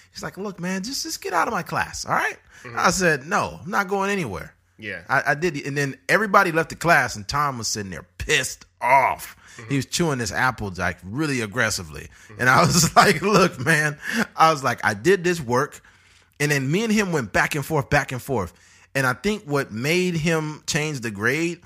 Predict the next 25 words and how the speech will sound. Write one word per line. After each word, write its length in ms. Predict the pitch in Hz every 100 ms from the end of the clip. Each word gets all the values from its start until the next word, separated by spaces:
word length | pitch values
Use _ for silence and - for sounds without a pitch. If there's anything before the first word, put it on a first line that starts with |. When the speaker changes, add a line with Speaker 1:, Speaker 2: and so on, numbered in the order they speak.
| -
Speaker 1:
was 140 | 120 104
not 200 | 143 139
because 260 | 127 135 110
I 80 | 85
begged 380 | 78 92 139
him 140 | 117 95
for 320 | - 98 113
it. 80 | - _ _
It's 160 | 113 135
because 480 | 139 120 139 123 -
I 140 | 123
had 220 | 110 120 98
integrity. 760 | 85 - 170 180 226 254 - _ - -
Speaker 2:
Mm-hmm. 140 | 113 120
Speaker 1:
He 140 | 156
knew 200 | 147 160
that 140 | 139
I 100 | 127
did 200 | 117 139
what 140 | 139 127
I 140 | 117
was 100 | 110
supposed 400 | - 92 120 107
to 80 | 90
do. 440 | 82 151 226 262